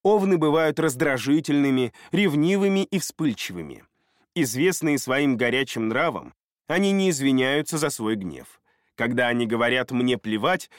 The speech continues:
так оно и есть. Овны часто сами накручивают себя.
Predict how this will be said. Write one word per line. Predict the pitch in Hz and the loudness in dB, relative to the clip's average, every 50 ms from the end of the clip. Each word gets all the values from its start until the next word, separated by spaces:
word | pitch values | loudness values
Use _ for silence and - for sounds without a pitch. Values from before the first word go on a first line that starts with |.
| - _ _ _ | -20 _ _ _
так | - 143 131 - 170 | -4 -4 -2 -2 -2
оно | 165 175 175 | -2 0 0
и | 180 180 | 0 0
есть. | 185 185 180 165 - - - - _ _ _ _ _ _ _ _ _ _ - | 2 0 0 -2 -2 -6 -14 -18 _ _ _ _ _ _ _ _ _ _ -2
Овны | 156 196 196 190 196 | 0 0 2 2 0
часто | 175 - - 208 202 - - 190 | -2 0 0 -2 0 0 -2 -2
сами | - - 196 196 190 185 | 0 0 0 2 2 2
накручивают | 185 190 175 - 190 202 190 - - 139 113 98 95 90 82 | 2 0 -2 -2 -2 -4 -4 -4 -6 -8 -6 -6 -6 -6 -6
себя. | - - 117 110 95 90 71 58 - | -8 -8 -6 -6 -6 -6 -8 -10 -14